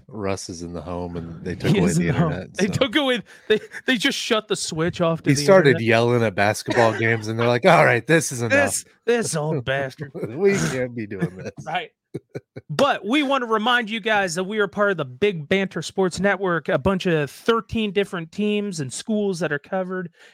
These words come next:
Speaker 2: Everybody's super awesome there. It's a great time. We do the collabs like we did a couple days ago with the L E O podcast
Speaker 1: Great
Speaker 2: and
Speaker 1: pod that was. That was a lot of
Speaker 2: Yeah,
Speaker 1: fun.
Speaker 2: that was a really, that was a really fun time.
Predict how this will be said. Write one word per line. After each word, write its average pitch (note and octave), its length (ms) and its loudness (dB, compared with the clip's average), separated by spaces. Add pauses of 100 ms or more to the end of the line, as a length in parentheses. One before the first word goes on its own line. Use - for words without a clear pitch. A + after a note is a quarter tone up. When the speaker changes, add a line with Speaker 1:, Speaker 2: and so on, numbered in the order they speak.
(100)
Speaker 2:
Everybody's E3+ 520 -2
super D#3+ 400 -6
awesome D#3+ 340 0
there. D#3 260 0
It's C#3 160 -4
a - 20 -16
great D3+ 320 2
time. D3+ 440 -2 (360)
We D3 140 2
do D3 320 0
the C#3 100 -2
collabs D#3+ 560 -4
like C#3+ 160 -8
we C3+ 80 -6
did C#3 160 -2
a C3+ 60 -6
couple C3+ 260 -6
days C#3 300 -4
ago C3+ 200 0
with B2+ 200 -6
the A2+ 240 -8 (340)
L D3+ 180 0
E D3 140 -2
O D#3+ 140 0
podcast D3+ 680 -4
Speaker 1:
Great C3 240 2
Speaker 2:
and A#2 80 -6
Speaker 1:
pod G2+ 200 -2
that F#2+ 180 -6
was. F2 120 -12
That A2+ 80 -6
was G#2+ 100 -8
a G2 40 -12
lot F#2 120 -10
of D3+ 60 0
Speaker 2:
Yeah, D#3+ 180 4
Speaker 1:
fun. - 120 -12
Speaker 2:
that F#3+ 80 4
was F3+ 200 0
a E3+ 60 -2
really, C#3+ 400 -4
that D#3+ 160 -4
was D#3 140 -2
a C3+ 60 -2
really C3 240 2
fun B2 280 -4
time. B2 360 -2